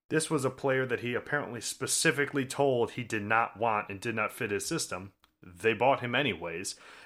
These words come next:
and he proceeded to hand in his resignation rather theatrically, both in press conference and apparently written as well. Now, I see conflicting reports of they just accepted his resignation, and I see other reports saying they fired him. I think what happened is he went to go turn it in,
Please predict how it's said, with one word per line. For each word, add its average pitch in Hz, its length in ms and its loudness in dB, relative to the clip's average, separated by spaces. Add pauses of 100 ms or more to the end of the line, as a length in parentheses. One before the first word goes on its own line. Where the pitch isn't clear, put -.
and 120 140 0
he 135 80 4
proceeded 127 520 -2
to 117 220 -2
hand 131 280 0
in 123 120 -2
his 110 300 -2 (140)
resignation 117 760 -2
rather 160 280 4
theatrically, 101 800 0
both 110 400 2
in 107 160 -4
press 120 280 0
conference 113 560 -2
and 110 220 2
apparently 104 480 -6
written 92 380 -2
as 90 140 -10
well. 92 400 -2 (560)
Now, 113 300 4
I 113 120 2
see 160 220 -2
conflicting 117 680 -6
reports 113 500 -2
of 92 220 -4
they 98 200 -2
just - 260 -10
accepted 101 560 -2
his 104 180 0
resignation, 107 800 0 (340)
and 98 640 0
I 101 120 0
see - 180 -4
other 107 160 2
reports 107 400 0
saying 101 300 0
they 92 100 -2
fired 113 400 2
him. 92 100 -2
I 104 60 4
think 196 240 -2
what 135 140 2
happened 120 360 4
is 98 180 0
he 113 60 -8
went 123 240 -2
to 123 60 -8
go 117 140 0
turn 120 280 -2
it 110 120 0
in, 123 240 2